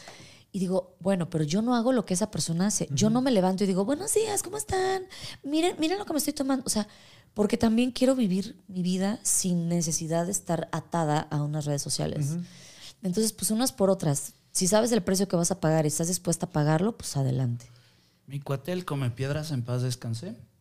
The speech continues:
Speaker 3: tocaba. Y lo grabaron al mismito tiempo que Natalia Lafourcade. Fueron los dos productos, creo que de Sony.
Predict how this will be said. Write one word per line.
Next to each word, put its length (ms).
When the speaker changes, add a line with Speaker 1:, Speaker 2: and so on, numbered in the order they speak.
Speaker 3:
tocaba. 500
Y 120
lo 160
grabaron 440
al 140
mismito 560
tiempo 300
que 100
Natalia 400
Lafourcade. 640
Fueron 300
los 180
dos 300
productos, 520
creo 160
que 140
de 120
Sony. 440